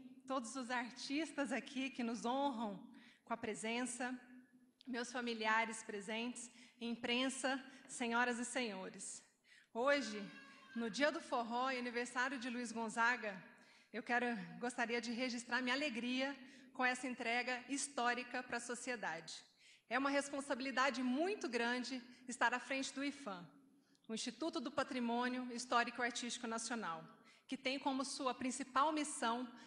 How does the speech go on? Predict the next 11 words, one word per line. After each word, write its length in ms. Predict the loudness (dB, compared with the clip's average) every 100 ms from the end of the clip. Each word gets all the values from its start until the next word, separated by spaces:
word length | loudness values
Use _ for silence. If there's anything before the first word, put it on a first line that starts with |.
| -4
proteger 1000 | 2 2 4 2 2 2 4 2 -2 -10 -10
o 80 | 0
patrimônio 800 | 2 2 0 0 4 4 4 2
cultural 540 | -2 -2 2 4 4
brasileiro, 600 | 2 0 -2 -6 -10 -12 -18 _ _ _ _
que 120 | -2
é 60 | 0
diverso, 800 | 0 0 4 4 2 -2 -4 -6 -8 -20 -20 _ _ _ _ 0
precioso 960 | 2 2 0 0 2 2 -2 -4 -6 -10 -20 -20 _ _ _ _ _ _
e 120 | -2
numeroso. 800 | 2 2 2 0 -4 -8 -10